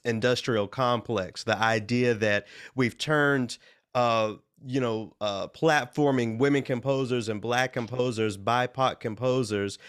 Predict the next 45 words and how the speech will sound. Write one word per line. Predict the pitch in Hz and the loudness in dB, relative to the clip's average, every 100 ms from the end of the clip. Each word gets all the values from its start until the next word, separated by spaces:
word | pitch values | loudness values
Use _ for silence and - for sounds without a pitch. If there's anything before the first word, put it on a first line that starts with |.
| - | -4
into | 120 120 135 | 0 2 2
this | 113 113 - | 2 -2 -2
thing | 135 127 120 | 0 0 2
that | 110 110 | 2 2
actually | 123 135 - 143 123 117 | 0 0 -2 0 0 0
only | 127 139 135 120 117 - _ | 0 0 0 -2 -4 -10 _
benefits | 113 131 131 - 123 - - - - | -2 0 0 0 0 -2 -12 -16 -4
a | 120 | -4
few. | - 196 123 87 | 0 2 2 2
There | 104 117 | 2 2
are | 113 | 2
three, | - 143 143 | 0 0 0
four, | - 139 127 - | -2 0 0 2
five, | 127 127 131 123 - - - | 2 2 0 -2 -12 -14 -4
uh, | 117 | -4
black | 113 127 131 | 0 0 0
composers | 131 123 135 120 107 | -2 -2 -2 -2 0
out | 104 104 | 0 0
there | 107 104 98 - - | -2 -2 -2 -8 -2
that | 120 | 2
are | 110 | 2
getting | 107 131 120 | 2 0 0
the | 110 | -2
big | 101 127 127 | 0 0 0
orchestral | 110 117 - 131 - 120 | 0 -2 0 -4 -2 -2
commissions, | - 110 113 - 113 107 101 | -2 -4 -4 -4 -4 -2 -2
and | 101 - - - | -2 -4 -14 -4
everyone | 127 120 123 117 117 | 0 2 2 4 4
else | 123 113 - - - | 4 4 -2 -8 -6
is, | 113 98 | -6 -4
is | 104 107 | -4 -2
just | 110 - | -4 0
sort | 123 110 | 2 4
of | 104 - - - | 2 -2 -6 0
fighting | 131 123 | 0 2
over | 123 117 | 2 0
the | 104 | -2
crumbs | - 135 120 98 98 | 0 2 2 0 -2
or, | 104 95 | -2 -2
or, | 104 101 | -2 -2
or | 110 | -2
going | 113 120 113 | 0 0 2
after | 117 113 | 0 -2
your | 101 | -6
cr-, | 98 | -2